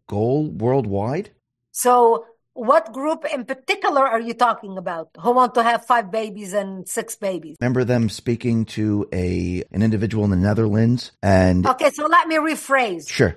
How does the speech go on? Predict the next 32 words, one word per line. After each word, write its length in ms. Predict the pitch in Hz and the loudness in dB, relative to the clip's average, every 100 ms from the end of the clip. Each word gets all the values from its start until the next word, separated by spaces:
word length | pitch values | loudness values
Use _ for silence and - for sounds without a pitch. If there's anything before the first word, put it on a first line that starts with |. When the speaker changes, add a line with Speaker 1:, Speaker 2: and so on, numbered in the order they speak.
| _ | _
Speaker 1:
go 120 | 101 | 2
ahead. 80 | 90 | 4
Speaker 2:
What 200 | 349 - - | 4 2 -2
religion 880 | 285 277 285 508 262 370 226 160 _ | 2 2 2 0 0 -4 -4 -8 _
those 380 | 185 - 262 254 | -4 0 0 0
people 380 | 277 254 247 247 | -4 -2 -2 2
are 360 | 247 240 220 | 4 6 4
that 160 | 202 233 | -2 -4
wanna 220 | 233 233 | -2 -4
have 260 | 214 220 214 | -2 -4 -2
four 160 | 233 196 | -2 -2
babies 380 | 220 214 208 | -2 -6 -8
and 160 | 214 208 | -12 -4
five 240 | 214 196 | -2 -2
babies 300 | 185 202 190 | -2 -4 -4
and 120 | 196 180 | -10 -12
six 240 | 185 - | -12 -12
babies? 540 | 202 185 175 165 - _ _ _ | -8 -8 -8 -12 -16 _ _ _
Speaker 1:
From 180 | 117 123 | 0 2
what 160 | 131 | 4
I 120 | 131 | 4
saw, 240 | 127 156 127 | 4 2 4
I, 120 | 117 | 4
I 60 | 104 | 4
believe 420 | 98 - 120 131 | -2 -2 0 2
they 120 | 117 113 | 2 2
were 120 | 101 | 2
Muslims. 560 | 95 98 80 80 - - _ _ 185 | 2 0 -4 -8 -12 -20 _ _ -4
Speaker 2:
Right. 300 | 196 190 - _ _ _ _ _ - - - | -2 -2 -8 _ _ _ _ _ -20 -20 -4
This 260 | 190 330 494 | 0 2 2
is 260 | 440 | 0
a 40 | 403 | -2